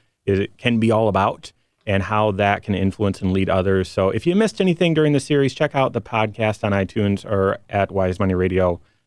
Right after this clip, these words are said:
dot com. We're gonna transition here. I got a great question from Brenda,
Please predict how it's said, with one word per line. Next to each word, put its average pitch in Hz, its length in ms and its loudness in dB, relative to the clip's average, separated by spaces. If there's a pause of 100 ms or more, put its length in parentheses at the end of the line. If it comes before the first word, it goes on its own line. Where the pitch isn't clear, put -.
(160)
dot 92 260 -2
com. 87 380 -4
We're 156 80 2
gonna 170 160 2
transition 135 560 2
here. 139 140 4
I - 20 0
got 139 140 2
a 107 40 2
great 135 220 -2
question 123 340 0
from 107 200 0
Brenda, 95 420 0